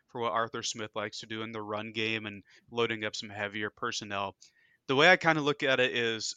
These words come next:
if Tyler Allgeier was able to get a thousand, uh, yards last year as a rookie with somebody of his caliber, and I don't wanna diminish Allgeier. He had a great rookie season. But if he was able to get a thousand yards, Bijan should be able to get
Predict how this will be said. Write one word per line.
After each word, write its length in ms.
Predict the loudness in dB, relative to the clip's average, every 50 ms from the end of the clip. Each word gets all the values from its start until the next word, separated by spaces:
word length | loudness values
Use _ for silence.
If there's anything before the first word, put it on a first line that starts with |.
| _ -2
if 180 | -2 -2 -2 -4
Tyler 420 | 0 4 4 4 6 4 4 4
Allgeier 720 | 4 4 4 4 2 0 -4 -4 -2 -2 -2 -4 -4 -6 -8 _ _ _ _ _ _ _
was 180 | -14 -8 -6 -6
able 220 | -4 -2 -2 -4
to 80 | -4 -2
get 180 | -2 -4 -4
a 40 | -4
thousand, 680 | -4 0 2 2 2 2 0 -2 -6 -8 -10 -10 -14 -18 -20 _ _ _ -10
uh, 340 | -6 -4 -4 -2 -2 -4 -4
yards 380 | -2 -2 0 0 -2 -4 -6 -6
last 300 | -6 -4 -6 -6 -8 -10
year 100 | -10 -10
as 80 | -10
a 80 | -12 -12
rookie 360 | -10 -12 -12 -12 -16 -20 -20 -20 _ _ _ _ _ _ _ _ _ _ _ -14 -6 -4
with 160 | -2 -2 -2
somebody 360 | -2 -4 -2 0 0 2 2
of 100 | 0 0
his 180 | -2 -4 -4 -6
caliber, 380 | -4 -4 -2 -2 -2 -4 -4
and 80 | 2 4
I 100 | 4 4
don't 120 | 4 2
wanna 180 | 0 0 -2 -4
diminish 420 | -6 -8 -8 -8 -6 -6 -4 -2
Allgeier. 400 | -2 -2 -4 -4 -8 -10 -10 -8
He 60 | -6 -4
had 100 | -4 -4
a 60 | -4
great 260 | -6 -6 -8 -8 -8
rookie 260 | -8 -12 -12 -12 -14
season. 380 | -14 -12 -14 -14 -16 -18 -20 -20 _ _ _ _ _ _ _ _
But 100 | -4 -2
if 100 | -2 -2
he 140 | -2 -2 -2
was 160 | -2 0 2
able 180 | 0 0 0 -2
to 60 | -2
get 140 | -2 0 -2
a 60 | 0
thousand 380 | 0 2 2 2 2 -2 -4 -4
yards, 540 | -2 0 0 0 0 -2 -6 -8 -10 -10 -14 _ _ _
Bijan 460 | 0 0 0 2 2 2 2 2 0
should 180 | -2 -4 -6 -6
be 120 | -4 -2
able 160 | -2 -2 -2
to 80 | -4 -4
get 200 | -4 -6 -6 -6